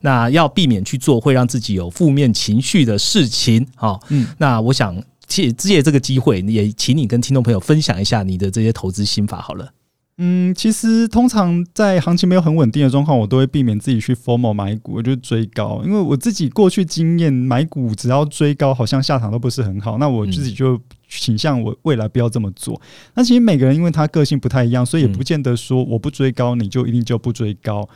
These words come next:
Speaker 2: 那每个人的想法是不一样，
Speaker 1: 嗯。
Speaker 2: 他们做法跟心态上面也不一样，
Speaker 1: 嗯。
Speaker 2: 所以你就可以去尝试。就是如果说你每次这么做，然后结果都不太好，那可能就是下次就不要这么做这样子。
Speaker 1: 嗯，嗯。
Speaker 2: 那对我来讲的话，我会觉得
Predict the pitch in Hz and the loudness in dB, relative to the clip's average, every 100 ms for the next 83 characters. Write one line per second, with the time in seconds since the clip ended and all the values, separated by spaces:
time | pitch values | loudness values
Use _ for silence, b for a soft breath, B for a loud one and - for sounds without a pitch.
0 | b b 156 123 151 151 165 165 - 135 | b b -2 0 2 0 2 0 0 0
1 | 160 107 - 127 - 113 117 113 135 113 | 0 -4 -2 -4 -2 -4 -2 -2 -2 -2
2 | 135 117 101 98 120 120 123 120 113 117 | -4 -4 -6 -4 -4 -2 -4 -4 -4 -4
3 | 107 101 110 98 98 101 B B 190 220 | -6 -8 -8 -8 -8 -10 B B 0 0
4 | 208 180 170 165 113 117 139 127 151 175 | 2 0 -2 -2 -2 0 -2 0 0 0
5 | 160 - 139 143 135 110 - 127 135 113 | 0 0 0 0 -2 -4 -4 -4 -2 -4
6 | 101 120 107 b b - 143 143 123 113 | -4 -6 -8 b b -4 -2 0 0 0
7 | 113 120 110 101 131 127 107 107 120 123 | 0 -2 -2 -4 -2 -2 -4 -2 -2 -2
8 | 113 113 107 98 101 90 - 95 107 104 | -4 -4 -4 -4 -6 -6 -8 -6 -6 -8
9 | - 117 101 92 98 208 208 - _ _ | -2 0 0 -2 -2 0 0 -4 _ _
10 | 262 233 156 120 127 139 117 110 151 120 | 0 2 4 2 0 0 -2 0 0 -2
11 | - b b b _ _ 143 139 123 254 | -4 b b b _ _ 0 2 4 2
12 | 220 - 160 160 | 2 0 2 2